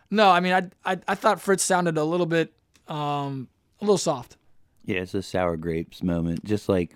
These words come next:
Speaker 2: when Tsitsipas, you know, saying that, that Rublev doesn't have any tools.
Speaker 1: Oh my, that, so, well, that, good transition right here.
Speaker 2: <laughs> Sorry.
Speaker 1: That's a beautiful transition from, from, from J P.
Speaker 2: <laughs>
Speaker 1: No, guys, if you haven't watched the interview,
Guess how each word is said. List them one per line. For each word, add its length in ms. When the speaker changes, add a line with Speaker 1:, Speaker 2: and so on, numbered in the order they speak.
Speaker 2:
when 380
Tsitsipas, 840
you 160
know, 240
saying 520
that, 240
that 180
Rublev 400
doesn't 200
have 180
any 140
tools. 540
Speaker 1:
Oh 140
my, 200
that, 260
so, 200
well, 140
that, 340
good 180
transition 520
right 160
here. 200
Speaker 2:
<laughs> 0
Sorry. 220
Speaker 1:
That's 160
a 40
beautiful 280
transition 560
from, 160
from, 240
from 300
J 200
P. 260
Speaker 2:
<laughs> 280
Speaker 1:
No, 380
guys, 280
if 80
you 100
haven't 240
watched 360
the 100
interview, 480